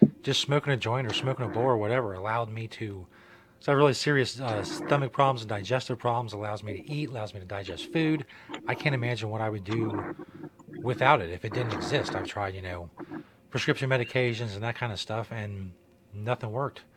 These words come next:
except for cannabis. And that was over twenty years ago. And, uh,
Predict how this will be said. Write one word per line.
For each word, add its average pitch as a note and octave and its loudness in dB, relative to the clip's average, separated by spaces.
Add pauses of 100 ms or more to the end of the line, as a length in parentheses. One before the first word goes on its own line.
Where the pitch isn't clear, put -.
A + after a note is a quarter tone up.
(480)
except A#2 -2
for - -8
cannabis. A#2+ -2
And - -6
that B2 -2
was A2+ 0
over G#2 0
twenty G#2+ -4
years A2 -4
ago. E2+ 8 (800)
And, F2 -8
uh, F2 -6